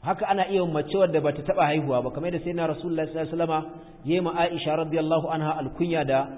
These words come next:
Ummu Abdullahi. Abdullahi shine Abdullahi dan Zubair, wanda ɗanta ne tunda tana matsayin khala ne gare shi, wal khalatu bi manzilatil um.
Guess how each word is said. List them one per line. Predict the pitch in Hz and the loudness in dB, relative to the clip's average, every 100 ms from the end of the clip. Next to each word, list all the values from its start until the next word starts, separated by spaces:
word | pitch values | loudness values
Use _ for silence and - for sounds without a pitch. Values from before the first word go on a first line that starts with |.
| - - - | -14 -10 -2
Ummu | 180 175 156 | -2 0 -2
Abdullahi. | 143 139 135 147 147 139 - - - - | 0 -2 0 2 2 0 -4 -12 -14 -6
Abdullahi | 160 170 196 190 - | -4 2 6 6 4
shine | 180 | -2
Abdullahi | 139 151 160 | -2 -2 -2
dan | 160 156 | -2 -2
Zubair, | 139 127 107 - | -2 -2 -6 -10
wanda | 147 156 | -8 -6
ɗanta | 160 202 208 185 | 2 2 2 -2
ne | 175 | -2
tunda | 185 180 | -4 -4
tana | 165 185 160 | -4 -4 -4
matsayin | 170 165 165 | -4 -4 -4
khala | 175 185 165 | 2 4 4
ne | 147 151 | 2 0
gare | 135 170 - | 2 0 0
shi, | - - - - - 127 | -6 -10 -14 -18 -14 0
wal | 147 143 143 | 0 2 2
khalatu | 170 180 180 165 | 4 4 2 -2
bi | 139 | 0
manzilatil | 143 175 165 156 151 143 | 0 0 0 -2 -2 -2
um. | 143 | -4